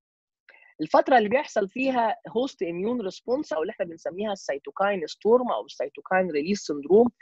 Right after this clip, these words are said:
هنا دي الفترة اللي أنا بستخدم فيها الاميونومودولاتوري دراجز بأنواعها المختلفة اللي احنا هنتكلم عنها كمان شوية. طيب ال ايس تو ريسبتور ده أو ال ايس تو انزيم، القصة بت-، بتاعته ماشية إزاي؟ يعني دي بيبر اتنشرت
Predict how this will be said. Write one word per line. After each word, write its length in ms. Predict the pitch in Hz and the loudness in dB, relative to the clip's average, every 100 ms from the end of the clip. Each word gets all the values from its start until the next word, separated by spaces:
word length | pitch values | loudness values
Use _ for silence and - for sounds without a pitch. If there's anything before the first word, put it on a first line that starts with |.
| - - - | -20 -10 2
هنا 160 | 233 220 | 6 6
دي 160 | 196 | 4
الفترة 420 | 233 196 226 - | 2 4 2 4
اللي 140 | 185 190 | 4 4
أنا 80 | 202 | 2
بستخدم 460 | 165 - 196 180 | 0 0 0 0
فيها 300 | 160 220 208 | -2 2 4
الاميونومودولاتوري 1040 | 190 131 151 185 202 165 143 147 196 170 147 | 4 0 0 2 2 2 2 4 4 4 2
دراجز 460 | 147 190 170 - _ _ - | 6 4 4 -12 _ _ -12
بأنواعها 400 | 135 151 196 - | -4 0 0 0
المختلفة 460 | 151 139 - 185 160 | -2 0 2 2 4
اللي 80 | 151 | 0
احنا 240 | - 147 | -2 -10
هنتكلم 460 | - - 160 160 120 | -10 2 4 4 2
عنها 280 | 127 147 | 0 0
كمان 280 | 135 127 123 | 0 -2 -6
شوية. 380 | 123 - - _ _ _ _ _ _ _ _ - - - - - - - - - | -8 -14 -16 _ _ _ _ _ _ _ _ -20 -20 -20 -20 -20 -20 -20 -8 4
طيب 300 | 175 185 160 _ - | 8 8 4 _ -6
ال 220 | 170 - | -6 0
ايس 480 | 285 339 - - 196 165 156 156 151 151 | 0 0 -2 -6 2 4 4 2 0 -2
تو 300 | 247 262 247 151 | -2 -2 -2 -4
ريسبتور 500 | 156 - 226 - 160 | -4 -2 -2 -2 0
ده 120 | 190 | 2
أو 140 | 170 | 2
ال 60 | 143 | 2
ايس 220 | 196 208 | -2 -4
تو 180 | - 190 | -4 -4
انزيم، 440 | 165 147 180 160 | -4 0 0 0
القصة 400 | 156 - 247 208 | -4 -6 0 2
بت-، 200 | 175 202 | 2 0
بتاعته 520 | 180 196 214 165 147 143 | -2 -2 0 0 -2 -2
ماشية 360 | 165 208 175 | -2 0 0
إزاي؟ 360 | 143 151 190 160 | -2 4 6 6
يعني 300 | 127 123 135 | 6 0 -10
دي 200 | 151 208 | -8 -6
بيبر 320 | 226 240 233 180 | -2 0 2 0
اتنشرت 460 | - 220 - 190 | 2 0 2 0